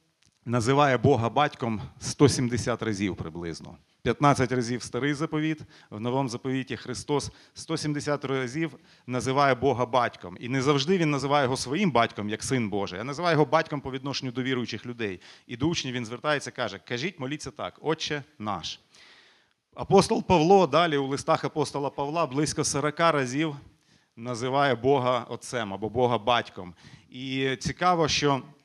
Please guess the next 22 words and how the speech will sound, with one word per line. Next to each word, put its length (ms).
він 160
пов'язує 580
частіше 440
за 120
все 200
батьківство 560
Бога, 300
він 100
пов'язує 500
з 60
нашим 340
з 40
вами 260
спасінням, 680
з 60
викупленням 680
і 100
з 80
нашим 280
порятунком. 720
Там 200
він 240